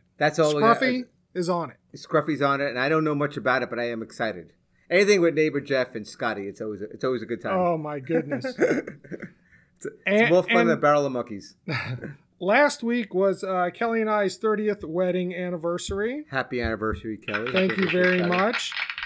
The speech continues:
Speaker 2: Can't believe she's,
Speaker 1: So,
Speaker 2: uh, stuck with me that long, but,
Speaker 1: me
Speaker 2: uh,
Speaker 1: either.
Speaker 2: hey.
Speaker 1: Um, wh-, wh-, what, um, I did see some pictures on, on the Facebook machine. What did, what did you do?
Speaker 2: Right. So with the slow phased opening from the
Speaker 1: Sure.
Speaker 2: pandemic, we really
Speaker 1: Right.
Speaker 2: couldn't go somewhere and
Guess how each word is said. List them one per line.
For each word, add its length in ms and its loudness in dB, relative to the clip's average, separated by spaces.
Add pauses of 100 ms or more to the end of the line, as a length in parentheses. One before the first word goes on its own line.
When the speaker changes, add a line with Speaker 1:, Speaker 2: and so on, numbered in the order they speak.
(200)
Speaker 2:
Can't 200 4
believe 320 2
she's, 180 -2
Speaker 1:
So, 340 0
Speaker 2:
uh, 60 -2
stuck 400 -2
with 160 -2
me 140 -4
that 260 -6
long, 380 -6
but, 160 -4
Speaker 1:
me 60 -2
Speaker 2:
uh, 100 0
Speaker 1:
either. 160 -2
Speaker 2:
hey. 300 -4 (260)
Speaker 1:
Um, 340 -2 (140)
wh-, 180 -4
wh-, 420 -4
what, 220 0
um, 440 -2 (180)
I 80 0
did 160 0
see 120 -4
some 160 -2
pictures 320 -2
on, 160 0
on 140 -6
the 60 -6
Facebook 400 -4
machine. 360 -8
What 160 -6
did, 220 -6
what 160 -4
did 140 -6
you 80 -6
do? 260 0 (540)
Speaker 2:
Right. 400 4
So 200 4
with 300 2
the 140 4
slow 760 2
phased 640 4 (100)
opening 540 2
from 240 -4
the 80 -2 (100)
Speaker 1:
Sure. 300 0
Speaker 2:
pandemic, 420 0
we 140 0
really 300 6
Speaker 1:
Right. 100 -4
Speaker 2:
couldn't 320 0
go 220 4
somewhere 460 -4
and 80 -10